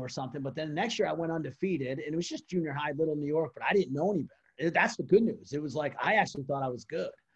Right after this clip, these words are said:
<laughs> because, uh, it was, like, little Middletown, New York, but in my mind, I'm undefeated, right? And, uh, and then freshman year, I got humbled. I got humbled bad, uh, really humbled. Like, didn't even, I didn't even make my freshman high school team. My twin brother beat me out for the spot. Uh,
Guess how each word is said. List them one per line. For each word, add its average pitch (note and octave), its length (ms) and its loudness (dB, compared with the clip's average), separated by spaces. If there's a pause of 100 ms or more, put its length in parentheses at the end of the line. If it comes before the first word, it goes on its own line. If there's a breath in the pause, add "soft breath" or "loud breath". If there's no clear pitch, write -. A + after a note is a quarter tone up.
(240)
<laughs> - 380 -8
because, G3 400 2
uh, D3 200 -4 (160)
it F#3 60 0
was, F#3 100 -2
like, D#3+ 140 -6
little F#3 160 4
Middletown, E3+ 440 -2
New D3+ 60 -4
York, F3+ 220 2
but B2 80 -6
in B2+ 60 -6
my F3 120 2
mind, B2 220 -4 (160)
I'm C3+ 60 -4
undefeated, D#3 480 -2
right? E3+ 240 0 (500 loud breath)
And, D#3+ 280 0
uh, D3+ 360 2
and D#3 80 -4
then D#3 180 -4
freshman E3 420 0
year, D#3+ 140 2
I C#3 80 0
got A#2+ 140 -6
humbled. A#2+ 380 -4 (100)
I C3 80 -4
got C3+ 140 -4
humbled A#2+ 380 -6
bad, C3+ 460 -2 (400 soft breath)
uh, B2 340 -4 (180)
really F3 400 6
humbled. B2+ 280 -4
Like, C#3+ 100 0
didn't G3 160 6
even, D3+ 120 2 (120)
I E3+ 40 4
didn't A3 160 2
even E3 100 0
make D#3+ 180 -2
my C#3+ 140 -4
freshman C#3+ 360 -2
high F3 120 0
school D3 180 -8
team. C3+ 140 -4
My C#3 100 -2
twin D#3 240 -4
brother D#3 240 2
beat C#3 180 -4
me C#3+ 100 -4
out C3+ 160 -6
for B2+ 80 -8
the A#2+ 80 -8
spot. C3+ 320 -2 (540)
Uh, C3 400 -2